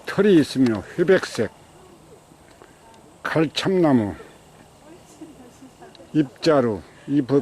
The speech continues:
가장자리에 물결 모양의 톱-, 큰 톱니가 있다. 신갈나무, 잎자루가 거의 없고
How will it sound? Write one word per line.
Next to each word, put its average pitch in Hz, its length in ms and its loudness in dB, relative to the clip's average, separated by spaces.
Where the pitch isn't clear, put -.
가장자리에 120 880 0
물결 131 460 0
모양의 120 680 0
톱-, 156 600 0
큰 175 220 0
톱니가 170 480 0
있다. 98 380 -6
신갈나무, 147 920 2
잎자루가 143 640 0
거의 135 400 2
없고 135 500 0